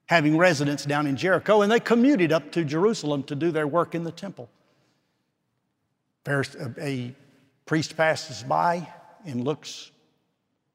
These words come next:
passes on by.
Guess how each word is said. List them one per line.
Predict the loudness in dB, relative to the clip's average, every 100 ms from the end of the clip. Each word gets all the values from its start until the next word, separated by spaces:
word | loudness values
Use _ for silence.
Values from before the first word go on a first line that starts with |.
| _ _ _ _ _ _ _ _ _ _ _ _ _ _ _ _ _ _ _ _ _ _ _
passes | -8 -8 -8 -10
on | -10 -10
by. | -12 -14 -18